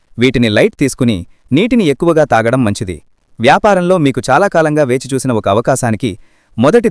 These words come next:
దారులు తెరుచుకునే సూచనలు ఉన్నాయి. చిన్న చిన్న మీటింగులు లేదా చర్చలు జరుగుతాయి, కానీ వాటిలో మీరు ఓర్పుతో మాట్లాడితే మాత్రమే లాభం ఉంటుంది. విద్యార్థులకు ఈరోజు చదువుపై దృష్టి మళ్లడం, పాత పాఠాలను రివైజ్ చేయాలనే ఆసక్తి కలగడం, టీచర్లు చెప్పిన చిన్న విషయాలే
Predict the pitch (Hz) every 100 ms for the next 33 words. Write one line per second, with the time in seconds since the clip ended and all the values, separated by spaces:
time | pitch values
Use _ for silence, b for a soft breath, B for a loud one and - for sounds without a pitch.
0 | 120 139 190 180 135 - 123 110 127 -
1 | 123 104 101 95 76 - _ _ _ -
2 | 220 240 214 156 180 214 185 185 151 139
3 | 139 143 135 208 135 123 113 98 85 -
4 | - _ - 143 139 123 151 185 165 143
5 | 113 147 - 170 143 113 131 139 127 123
6 | 104 107 107 160 123 113 110 98 98 90
7 | 80 - _ _ _ - 127 165 240 233
8 | 214 - 98 - _ _ 131 180 233 -
9 | 165 220 208 175 127 - 165 131 117 131
10 | 175 _ _ - 156 220 233 160 160 160
11 | 160 135 113 143 - 123 123 117 107 101
12 | 131 - 135 104 98 101 170 _ _ -
13 | 208 226 254 226 185 - 147 - 196 170
14 | 135 143 139